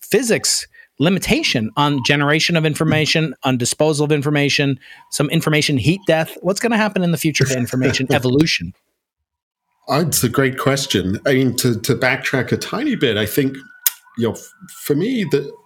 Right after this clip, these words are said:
Speaker 2: the idea of the data ohm gives a slightly different perspective on this and, uh, and adds to that discussion, adds to,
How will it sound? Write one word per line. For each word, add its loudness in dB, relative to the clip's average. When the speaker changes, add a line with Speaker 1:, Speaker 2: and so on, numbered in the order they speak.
Speaker 2:
the -2
idea 2
of -2
the 2
data 0
ohm 0
gives 2
a 0
slightly 0
different 0
perspective 0
on 0
this 0
and, 2
uh, 2
and 0
adds 2
to 0
that 0
discussion, 0
adds 2
to, 0